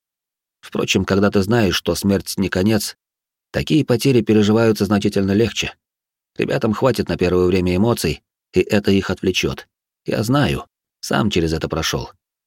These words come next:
Наше совещание длилось часов восемь,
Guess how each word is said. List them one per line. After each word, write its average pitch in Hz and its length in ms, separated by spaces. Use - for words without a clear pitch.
Наше 143 240
совещание 143 580
длилось 131 380
часов 113 380
восемь, 90 520